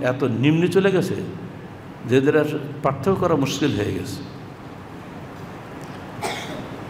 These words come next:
এসবগুলো থেকে আপনারা সাবধান থাকবেন। হারাম জিনিসের কোনো ব্যবসা নেই, মৃতের কোনো ব্যবসা নেই, শুকরের কোনো ব্যবসা নেই।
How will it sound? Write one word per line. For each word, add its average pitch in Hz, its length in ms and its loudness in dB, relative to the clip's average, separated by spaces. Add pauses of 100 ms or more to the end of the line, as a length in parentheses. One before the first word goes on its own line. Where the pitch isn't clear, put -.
(2000)
এসবগুলো 139 420 6
থেকে 139 200 4
আপনারা 127 240 4
সাবধান 117 360 2
থাকবেন। 139 340 2 (1300)
হারাম 180 420 2
জিনিসের 165 400 2
কোনো 147 120 2
ব্যবসা 120 340 0
নেই, 104 160 -4 (1300)
মৃতের 147 440 6
কোনো 139 140 4
ব্যবসা 110 360 2
নেই, - 140 2 (960)
শুকরের 160 360 6
কোনো 131 240 4
ব্যবসা 110 380 2
নেই। 151 200 4